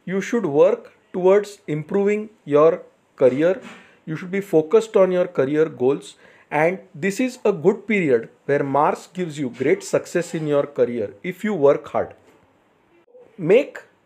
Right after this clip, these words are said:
best use of this time, work hard for your career, and you will achieve your career aspirations easily. Now let us move to the Pisces ascendant or the mean ascendant.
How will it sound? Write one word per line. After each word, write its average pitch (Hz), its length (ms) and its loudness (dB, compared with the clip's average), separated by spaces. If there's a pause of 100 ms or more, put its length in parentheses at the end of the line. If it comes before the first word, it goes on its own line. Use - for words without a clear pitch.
(120)
best 196 360 0
use 220 280 0
of 180 240 2
this 190 180 -8
time, 127 400 -2 (460)
work 170 380 0
hard 156 340 -2 (840)
for 160 260 4
your 180 160 0
career, 127 440 -2 (260)
and 147 220 -4
you 165 100 -4
will 185 140 -4 (100)
achieve 202 380 -4
your 170 220 4
career 147 400 -4
aspirations 147 760 -8
easily. 98 320 -14 (1040)
Now 180 80 -20
let 202 180 0
us 269 120 0
move 240 280 -2
to 226 100 -8
the 214 120 0
Pisces 190 520 -2
ascendant 185 760 -6
or 151 180 -2
the 165 140 -4
mean 151 340 -8
ascendant. 110 540 -12